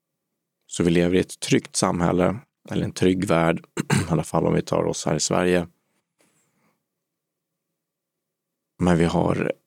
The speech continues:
en biologisk kropp då som, eh,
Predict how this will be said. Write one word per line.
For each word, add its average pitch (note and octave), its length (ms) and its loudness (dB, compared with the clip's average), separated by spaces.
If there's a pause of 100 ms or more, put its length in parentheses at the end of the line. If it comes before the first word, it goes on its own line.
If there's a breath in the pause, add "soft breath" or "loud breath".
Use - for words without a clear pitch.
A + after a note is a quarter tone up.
(120)
en E2+ 220 0
biologisk E2 760 2
kropp - 440 -4
då E2 220 0
som, E2 400 -2
eh, E2+ 160 -2